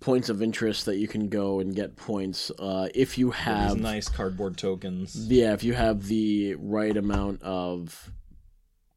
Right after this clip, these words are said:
Speaker 2: Card,
Speaker 1: particular
Speaker 2: card suits.
Speaker 1: card, yeah, card suits. I was gonna say buildings, but card suits is better.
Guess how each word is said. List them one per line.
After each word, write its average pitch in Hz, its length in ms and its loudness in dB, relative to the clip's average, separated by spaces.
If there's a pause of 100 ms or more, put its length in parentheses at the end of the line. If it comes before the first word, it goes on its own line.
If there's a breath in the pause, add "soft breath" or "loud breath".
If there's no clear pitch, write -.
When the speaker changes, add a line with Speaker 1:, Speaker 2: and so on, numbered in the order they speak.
(400)
Speaker 2:
Card, 117 120 0
Speaker 1:
particular 117 340 2
Speaker 2:
card 117 260 4
suits. - 500 -2
Speaker 1:
card, 117 400 4
yeah, 107 280 2
card 104 340 -2
suits. 101 380 -2
I - 20 -8
was 104 60 -6
gonna 104 140 -6
say 87 120 -4
buildings, 90 560 -4
but 80 180 -8
card 90 240 -4
suits 87 200 -8
is 90 80 -8
better. 87 320 -4